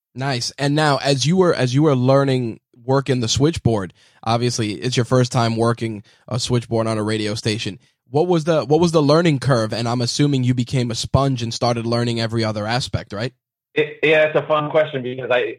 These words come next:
Speaker 2: I can remember having, like, really bad anxiety over learning, like, the board.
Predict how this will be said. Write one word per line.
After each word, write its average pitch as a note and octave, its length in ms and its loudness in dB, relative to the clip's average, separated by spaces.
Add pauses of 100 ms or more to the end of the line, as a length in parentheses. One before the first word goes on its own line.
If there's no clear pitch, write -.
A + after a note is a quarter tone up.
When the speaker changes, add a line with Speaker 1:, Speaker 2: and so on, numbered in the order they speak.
Speaker 2:
I C3+ 140 0
can C3 220 -2
remember B2+ 340 0
having, A#2+ 300 -2
like, A2 260 -8
really A2+ 300 -4
bad A2+ 260 2
anxiety G#2+ 760 -2
over G#2+ 220 -10
learning, G#2 480 -4 (100)
like, G2+ 300 -6
the G#2+ 80 -8
board. A2 460 0